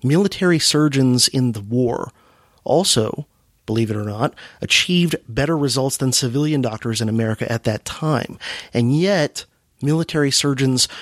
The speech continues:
were often seen and characterized at the time as just kind of butchers. That was the common imagery, who weren't really all that competent, and in many cases may have been drunk,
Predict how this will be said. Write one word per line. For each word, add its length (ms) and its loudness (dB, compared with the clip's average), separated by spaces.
were 180 0
often 400 0
seen 340 2
and 140 0
characterized 720 -2
at 80 -10
the 60 -14
time 440 0
as 220 -2
just 240 -2
kind 180 -2
of 200 -6
butchers. 400 -2
That 160 -8
was 80 -10
the 100 -14
common 360 -4
imagery, 600 2
who 360 0
weren't 240 0
really 220 0
all 80 -4
that 180 -6
competent, 840 0
and 440 0
in 120 0
many 160 0
cases 360 -4
may 100 0
have 80 -4
been 160 -10
drunk, 480 0